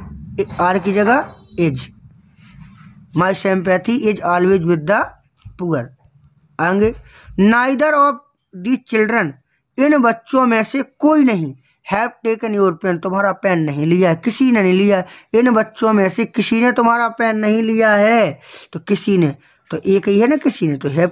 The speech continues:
की जगह क्या लग जाए, has, ठीक है। अब देखो,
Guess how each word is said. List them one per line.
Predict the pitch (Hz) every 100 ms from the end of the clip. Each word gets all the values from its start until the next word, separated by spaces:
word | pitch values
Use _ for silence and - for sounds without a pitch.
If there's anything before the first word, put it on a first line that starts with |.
| -
की |
जगह | 185 185
क्या | 208
लग | 220 254
जाए, | 202 151 135 - _ _ _ -
has, | 147 127 127 _ _ -
ठीक | 208
है। | 233 247 - - - - _ -
अब | 190
देखो, | 160 151 131 165